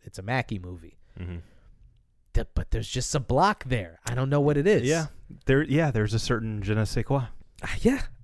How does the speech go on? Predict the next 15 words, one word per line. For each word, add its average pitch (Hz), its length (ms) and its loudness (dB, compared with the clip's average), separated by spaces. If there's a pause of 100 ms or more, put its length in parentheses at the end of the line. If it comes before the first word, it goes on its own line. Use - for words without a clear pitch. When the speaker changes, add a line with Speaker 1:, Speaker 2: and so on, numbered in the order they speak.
Speaker 2:
You 101 120 0
know? 120 140 0 (280)
Speaker 1:
I 117 60 -4
just, 165 260 -6
I 139 120 -6
can't 156 280 0
nail 160 240 0
it. - 140 -4
I 104 80 -8
can't 127 320 -2
put 131 120 -4
my 120 140 -2
finger 123 340 -2
on 113 300 -2
what 117 280 0